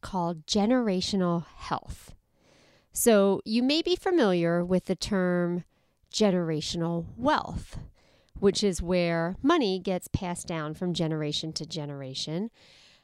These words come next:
But we're gonna flip the script a little bit today, and we're gonna talk about generational health,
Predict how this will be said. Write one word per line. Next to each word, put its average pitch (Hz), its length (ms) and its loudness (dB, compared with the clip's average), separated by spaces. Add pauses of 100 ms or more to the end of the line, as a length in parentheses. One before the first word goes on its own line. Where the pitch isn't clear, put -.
(1000)
But 330 160 6
we're 370 120 2
gonna 381 240 2
flip 285 340 -2 (100)
the 247 320 2
script - 480 -4
a 190 80 -2
little 165 260 -2
bit 170 220 -4
today, 175 500 0
and 202 140 0
we're 196 80 -2
gonna 202 220 0
talk 180 340 -2
about 160 520 -2 (440)
generational 175 1000 -4 (280)
health, - 560 -8